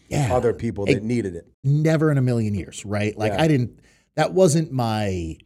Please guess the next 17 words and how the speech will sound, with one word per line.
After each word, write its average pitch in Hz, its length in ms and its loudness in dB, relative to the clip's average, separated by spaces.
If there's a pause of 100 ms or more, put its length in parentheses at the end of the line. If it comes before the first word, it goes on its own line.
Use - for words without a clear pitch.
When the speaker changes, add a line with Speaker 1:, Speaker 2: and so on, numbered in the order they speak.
(460)
Speaker 1:
that 147 140 -2
wasn't 143 260 0
my 98 160 -6
goal. 131 480 2
That 107 220 -2
wasn't 110 300 -2
my, 87 520 -6
you 104 160 -6
know, 98 80 -4
reason 107 480 -2
for 143 140 -2
doing 151 280 0
any 165 140 0
of 170 60 4
this. 196 140 2
Speaker 2:
Right. 135 100 -2 (680)
Speaker 1:
But 160 380 6